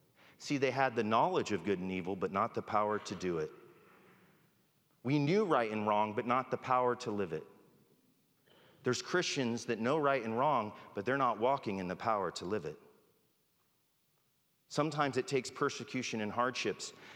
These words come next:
and things will, will, the church grows. All, the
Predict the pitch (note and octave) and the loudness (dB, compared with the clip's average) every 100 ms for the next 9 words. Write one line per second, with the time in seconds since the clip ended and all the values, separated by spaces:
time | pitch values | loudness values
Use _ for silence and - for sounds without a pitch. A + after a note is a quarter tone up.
0 | - G#2 G2 A2 A2 G#2+ G#2 - - - | -6 -4 0 0 0 -2 -6 -8 -20 -14
1 | - G2+ - F#2 - A2+ - - G#2 E2 | 0 0 2 -2 2 0 0 0 2 2
2 | D#2 - C#3 D3 G#2+ E2+ G#2 | 0 2 4 6 2 2 -2